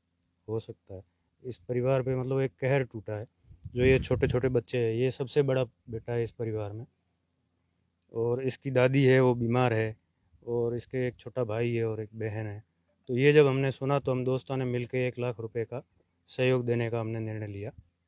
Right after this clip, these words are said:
और हम सब ने एक लाख रुपए इकट्ठा करके हम लोग अभी आए, यहाँ पे एक लाख रुपए दिए।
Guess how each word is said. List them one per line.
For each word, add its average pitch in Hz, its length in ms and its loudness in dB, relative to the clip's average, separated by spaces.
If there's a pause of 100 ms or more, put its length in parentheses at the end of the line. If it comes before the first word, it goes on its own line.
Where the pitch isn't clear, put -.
(440)
और 113 140 -2
हम 120 240 -2
सब 147 300 -2
ने 147 260 4
एक 131 120 -2
लाख 127 180 -2
रुपए 120 200 -2
इकट्ठा 113 300 -6
करके 113 240 -6
हम 110 160 -6
लोग 110 180 -6
अभी 107 200 -6
आए, 104 200 0
यहाँ - 580 -10
पे 120 160 0
एक 110 80 -4
लाख 120 220 0
रुपए 113 180 -6
दिए। 104 300 -6